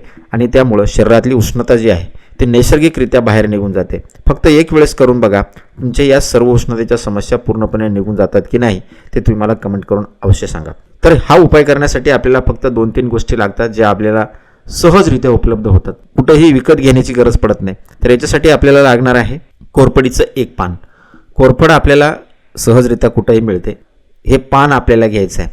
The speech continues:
दुसरी गोष्ट आपल्याला लागणार आहे एक दोन, दोन तीन चमचे दही लागणार आहे आपल्याला. दही जे असतं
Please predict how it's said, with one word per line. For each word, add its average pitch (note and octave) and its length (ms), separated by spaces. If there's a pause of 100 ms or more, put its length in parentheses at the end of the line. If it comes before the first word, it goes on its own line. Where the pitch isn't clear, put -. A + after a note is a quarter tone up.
(580)
दुसरी A#2+ 260
गोष्ट D3+ 260
आपल्याला C3+ 320
लागणार A#2 260
आहे A2+ 300 (480)
एक A#2 240
दोन, A2 280 (200)
दोन G#2+ 180
तीन A2+ 180
चमचे A2+ 320
दही G#2 300
लागणार F#2+ 320
आहे F2+ 100
आपल्याला. G#2 340 (600)
दही B2 220
जे D#3+ 120
असतं C3+ 340